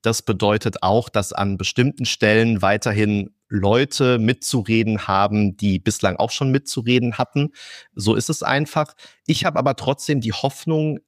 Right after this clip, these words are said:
dass es so neuen Schwung, neuen Wind geben kann durch den S W R.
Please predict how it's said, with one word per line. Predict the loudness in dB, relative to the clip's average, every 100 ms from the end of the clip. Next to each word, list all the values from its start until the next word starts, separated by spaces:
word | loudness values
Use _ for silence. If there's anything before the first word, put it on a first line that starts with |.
| -4
dass | -2 -2
es | -4 -4
so | 0 2 2 2
neuen | 2 4 4 4 2 0
Schwung, | -4 0 2 4 4 0
neuen | 0 2 2 2 0 2
Wind | 0 -2 0
geben | 0 0 -4
kann | -6 -4 -2 -2 -4
durch | -4 -4 -2
den | -4
S | -2 -4 -2
W | 0
R. | 2 2 2